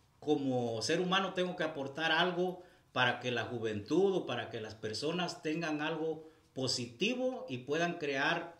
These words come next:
algo productivo. Ese es el,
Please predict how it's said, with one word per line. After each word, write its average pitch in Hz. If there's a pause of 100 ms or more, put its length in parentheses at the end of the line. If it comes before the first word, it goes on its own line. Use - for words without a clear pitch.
algo 160
productivo. 120 (420)
Ese 139
es 156
el, 104